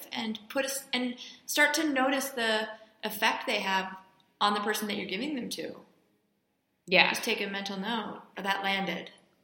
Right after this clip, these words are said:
Speaker 1: You know?
Speaker 2: Yeah.
Speaker 1: Did their lips curve up? Or did their brow
Speaker 2: Furrow.
Speaker 1: furrow? <laughs>
Speaker 2: Look at me and my thesaurus words.
Speaker 1: Wow.
Speaker 2: Okay. Um,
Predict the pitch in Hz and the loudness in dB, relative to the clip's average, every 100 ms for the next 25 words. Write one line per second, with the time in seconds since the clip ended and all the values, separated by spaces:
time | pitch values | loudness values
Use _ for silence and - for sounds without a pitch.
0 | - 196 185 - - - - - - 185 | -6 4 4 4 0 -8 -16 -20 -12 -8
1 | 190 185 180 185 - 196 180 220 339 - | -6 -6 -6 -8 -8 -6 -4 -4 -4 -10
2 | - _ _ _ _ _ _ - - - | -18 _ _ _ _ _ _ -20 -14 -8
3 | 190 180 180 180 175 170 165 156 - - | -4 -2 -2 -2 0 0 2 0 -4 -10
4 | - - _ _ _ _ - - _ _ | -16 -20 _ _ _ _ -14 -14 _ _
5 | - - - - 165 151 147 - - - | -20 -14 -10 -6 -4 -4 -4 -4 -4 0
6 | 165 143 110 110 185 - 269 - 240 - | 2 2 -2 -2 -2 2 0 0 -6 -8
7 | - _ - - - - 240 226 220 185 | -18 _ 0 0 -2 -8 -6 -4 -2 0
8 | 208 170 147 151 147 - 147 147 143 - | 0 2 0 0 -6 -6 -4 -4 -4 -6
9 | - 123 - - - 247 196 160 190 - | -4 -4 -6 -10 -10 -8 -4 -2 -2 -4
10 | - - - - _ _ - - _ _ | -6 -10 -16 -20 _ _ -20 -20 _ _
11 | _ - _ _ - 392 - 262 311 - | _ -20 _ _ 6 8 8 8 10 10
12 | - - - - - - - 190 - _ | 8 2 -4 -4 -6 -12 -16 -16 -16 _
13 | - - - 269 240 226 214 254 453 | -14 -4 8 12 12 12 12 10 6